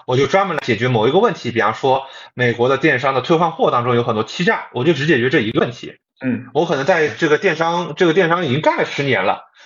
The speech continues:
Speaker 1: 我也没有指望再出来做一个，呃，什么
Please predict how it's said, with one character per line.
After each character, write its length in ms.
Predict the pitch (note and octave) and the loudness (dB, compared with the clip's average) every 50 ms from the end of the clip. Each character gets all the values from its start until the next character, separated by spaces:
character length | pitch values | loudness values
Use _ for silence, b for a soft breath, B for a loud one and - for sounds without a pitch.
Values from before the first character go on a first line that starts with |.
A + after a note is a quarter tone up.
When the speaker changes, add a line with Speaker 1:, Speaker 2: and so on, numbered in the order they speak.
| B B B B B | B B B B B
Speaker 1:
我 160 | C3+ D#3+ G#3 | 0 2 2
也 100 | C#4+ B3+ | 2 0
没 100 | E3 E3 | 0 2
有 140 | G#3 G#3+ E3 | 2 2 0
指 180 | - - C3 A#2+ | 0 -2 0 0
望 160 | A#2+ B2+ C#3+ | 0 2 0
再 120 | F#3 E3 | 0 -2
出 160 | - - - | 0 0 0
来 120 | D#3+ D3 C#3 | 0 0 0
做 220 | - E3 D3+ C3 | 0 0 0 2
一 100 | A#2+ A#2+ | 2 2
个， 320 | B2+ D3+ C#3 B2+ A#2 A2+ - _ _ _ _ _ _ _ _ | 2 4 4 4 2 0 -2 _ _ _ _ _ _ _ _
呃， 320 | - A#2+ B2 A2+ A2 A2 | 0 0 2 2 0 -2
什 140 | - - A#2 | -4 -6 -4
么 300 | A2+ A2+ A#2 A#2 A#2+ | 0 0 0 0 0